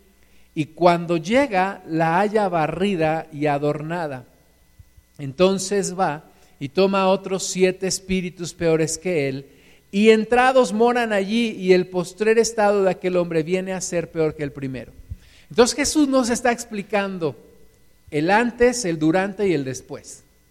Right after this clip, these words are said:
¿Cómo es la vida del hombre antes de que Cristo venga? El enemigo está como, como hombre fuerte, armado, confiado, guardando su palacio. Pero entonces viene Cristo,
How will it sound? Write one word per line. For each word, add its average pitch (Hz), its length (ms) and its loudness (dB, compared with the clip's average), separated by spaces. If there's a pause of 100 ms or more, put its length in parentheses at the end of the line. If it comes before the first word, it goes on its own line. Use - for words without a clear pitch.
(140)
¿Cómo 254 320 2
es 269 100 -2
la 233 140 0
vida 247 260 2
del 202 160 -2
hombre 202 400 -4
antes 208 540 0
de 180 100 -4
que 165 140 -2
Cristo 190 320 -4
venga? 262 340 -2 (420)
El 170 200 2
enemigo 190 560 4
está 208 320 -2
como, 180 440 0 (240)
como 180 280 2
hombre 190 200 -2
fuerte, 262 580 2 (120)
armado, 254 880 2
confiado, 240 640 2
guardando 196 460 0
su 165 160 -8
palacio. 160 480 -8 (480)
Pero 196 140 6
entonces 285 600 0 (200)
viene 269 440 0
Cristo, 233 840 0